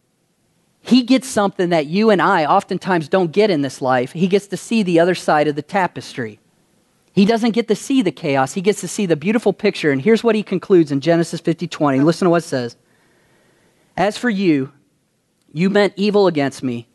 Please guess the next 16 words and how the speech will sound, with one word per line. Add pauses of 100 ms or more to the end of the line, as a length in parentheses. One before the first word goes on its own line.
(400)
but
God
meant
it
for
good (200)
to
bring
about (1080)
that
many
people
should
be
kept
alive